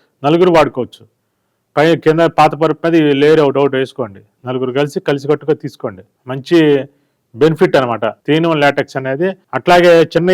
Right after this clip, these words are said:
ఏజ్ వాళ్ళు, ఇరవై సంవత్సరాల లోపు వాళ్ళు ఎలా వాడుకోవాలి, యాభై ఏళ్ళ వాళ్ళు ఎలా వాడుకోవాలి, డెబ్బై ఏళ్ళు, ఎనభై ఏళ్ళ వాళ్ళు ఎలా వాడుకోవాలి, గైడ్ కూడా పెట్టామండి. చూడండి ప్రతి ఒక్కళ్ళు. ప్రాబ్లం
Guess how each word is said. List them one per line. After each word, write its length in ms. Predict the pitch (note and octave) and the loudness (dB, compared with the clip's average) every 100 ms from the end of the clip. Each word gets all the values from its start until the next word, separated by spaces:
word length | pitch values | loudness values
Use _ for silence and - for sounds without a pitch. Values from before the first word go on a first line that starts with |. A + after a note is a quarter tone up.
| F3+ | 4
ఏజ్ 120 | D3+ C#3 | 4 0
వాళ్ళు, 220 | B2+ A2+ - C3+ | 0 -4 -10 -2
ఇరవై 200 | D3+ D#3 C#3+ | 2 2 0
సంవత్సరాల 300 | D3+ F3+ D#3 | -2 0 2
లోపు 140 | D3+ D3+ | 2 2
వాళ్ళు 160 | D3+ C#3+ | 2 4
ఎలా 100 | C#3+ | 4
వాడుకోవాలి, 400 | C#3 C3 B2 A#2+ B2 | 2 0 -2 -2 0
యాభై 200 | C3 C3 C3+ | 0 0 0
ఏళ్ళ 100 | C#3+ | 2
వాళ్ళు 140 | C#3+ B2+ | 0 0
ఎలా 100 | C3 B2+ | 0 0
వాడుకోవాలి, 360 | A#2+ A#2 A2+ G#2+ | -4 -10 -12 -10
డెబ్బై 260 | A#2+ A2+ B2+ C3+ | -10 -6 -4 -4
ఏళ్ళు, 140 | C#3 B2 | -4 -8
ఎనభై 180 | A#2+ B2 | -8 -6
ఏళ్ళ 100 | C3 C3 | -2 -2
వాళ్ళు 140 | B2+ | -2
ఎలా 100 | B2 B2 | -2 -4
వాడుకోవాలి, 340 | A#2 A2 A#2 A2 | -6 -8 -16 -6
గైడ్ 180 | B2+ C#3+ C#3+ | -2 0 0
కూడా 120 | C3+ B2 | -2 -6
పెట్టామండి. 420 | - A#2 G#2+ G2 _ _ _ _ _ _ _ | -8 -10 -10 -20 _ _ _ _ _ _ _
చూడండి 320 | D3 D3 C3 | 0 0 -2
ప్రతి 160 | A#2 - | -10 -10
ఒక్కళ్ళు. 300 | - B2+ G2+ - _ _ _ _ | -6 -6 -8 -14 _ _ _ _
ప్రాబ్లం 360 | - D#3+ D3+ | 2 2 2